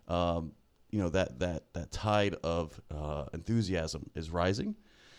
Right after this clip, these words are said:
So, like, you know, any rising tide raises all ships. So I think even some of the people who have kind of been stagnant with their menus, maybe, um,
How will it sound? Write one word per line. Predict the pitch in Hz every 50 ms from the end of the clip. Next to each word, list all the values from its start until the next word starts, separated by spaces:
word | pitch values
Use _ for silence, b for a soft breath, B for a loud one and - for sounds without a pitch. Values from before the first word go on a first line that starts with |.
| b b
So, | b - 92
like, | 90 98 95 - -
you | -
know, | 95 92 85
any | 85 104 107
rising | 101 107 104 101 101
tide | - 110 110 135 143
raises | 104 98 95 92 90 90
all | 82 85
ships. | - - 107 101 - - - B B B B B
So | - 107
I | 104
think | 107 - 147 131 139
even | 139 127 131 123
some | - 139
of | 123
the | 120
people | 113 - 131 123 120 117
who | 92 113 110
have | 107 107 101 92 87 - - - b b b b b b b -
kind | - 127
of | 123 107
been | 107
stagnant | 92 - - 107 98 104 110 110 117 120 -
with | 107 110
their | - 113
menus, | 110 110 110 110 107 107 107 107 107 - - - b b b b b b b b
maybe, | 87 87 101 104 92 101 101 98 98 82
um, | 90 90 87 85 82 78 76 76 73